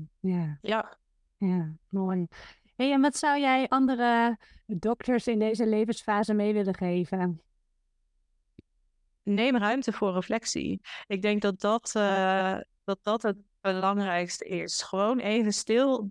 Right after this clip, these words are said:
Speaker 2: durven te staan en mogen staan ook en kijken, past dit nog bij me of past dit niet? En dat hoef je natuurlijk niet zo te doen zoals ik, met vier weken verlof, maar het kan wel, hè? En je hebt ouderschapsverlof, dat hoef je niet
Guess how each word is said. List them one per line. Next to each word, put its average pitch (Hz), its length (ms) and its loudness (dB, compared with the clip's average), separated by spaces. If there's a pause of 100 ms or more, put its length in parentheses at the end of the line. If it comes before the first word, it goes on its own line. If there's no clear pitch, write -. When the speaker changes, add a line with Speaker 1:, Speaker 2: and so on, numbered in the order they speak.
Speaker 2:
durven 262 420 0
te - 80 -10
staan 226 440 0
en 196 180 0
mogen 196 380 -2
staan 214 400 0
ook 202 280 0
en 196 100 -4
kijken, 202 320 -4
past 196 240 -4
dit - 100 -8
nog 170 140 -6
bij 175 240 -6
me 180 120 0
of 180 160 -6
past 180 240 -4
dit - 120 -4
niet? 170 380 -2 (420)
En 190 120 -2
dat 185 140 0
hoef 202 140 0
je 220 60 0
natuurlijk 190 320 2
niet 202 100 0
zo 190 140 0
te 190 120 -2
doen 180 180 -2
zoals 175 200 0
ik, 240 220 -2
met 196 160 -2
vier 202 200 -2
weken 196 240 -2
verlof, 196 320 -2
maar 190 120 0
het - 80 -12
kan 240 260 0
wel, 208 220 2
hè? 214 100 2
En 214 140 -2
je 196 80 2
hebt 220 260 -2
ouderschapsverlof, 202 840 -2
dat 185 160 -2
hoef 208 160 -2
je 208 80 -2
niet 220 300 0